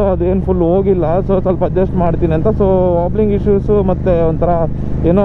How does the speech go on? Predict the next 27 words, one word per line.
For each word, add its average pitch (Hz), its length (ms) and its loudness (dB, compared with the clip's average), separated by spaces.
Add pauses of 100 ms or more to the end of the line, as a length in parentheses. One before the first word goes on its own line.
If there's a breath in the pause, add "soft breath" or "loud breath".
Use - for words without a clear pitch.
(120)
ಲೈಟ್ 208 600 0
ಫೀಲ್ 196 240 2
ಆಗ್ತಿತ್ತು 170 400 -2
ಮುಂದ್ಗಡೆ, 165 380 2
ಅದೆಲ್ಲ 156 220 0 (540)
ಕರೆಕ್ಟ್ 165 320 0
ಆಗಿದೆ 147 260 0
ಇವಾಗ. 135 160 0 (1120)
ಮಾಡಿಸ್ತೀನಿ 196 560 0
ರಿಪ್ಲೇಸ್ 185 380 -2
ಇನ್ನೊಂದು 160 260 0
ಸ್ವಲ್ಪ 156 240 0
ದಿನ 160 80 2 (160)
ಓಡಿಸ್ಬಿಟ್ಟು. 151 460 0 (2000)
So 160 60 4 (200)
ಆಯಿಲ್ 190 260 0
ಸೇಮ್ 190 260 0
ಅದೇ, 165 220 0
ನಾನು 160 240 -2
ಏನು 180 140 2
ನಿಮಗೆ 160 260 0
ಇವ್-, 151 240 2 (160)
ವಿಡಿಯೋ 160 220 2 (100)
ಮಾಡಾಕಿದ್ದೆ 151 540 -2
ಅದೇ 143 120 0 (120)
ಆಯಿಲೇ 156 260 0
ಹಾಕ್ಸಿದ್ದೆ 135 460 -2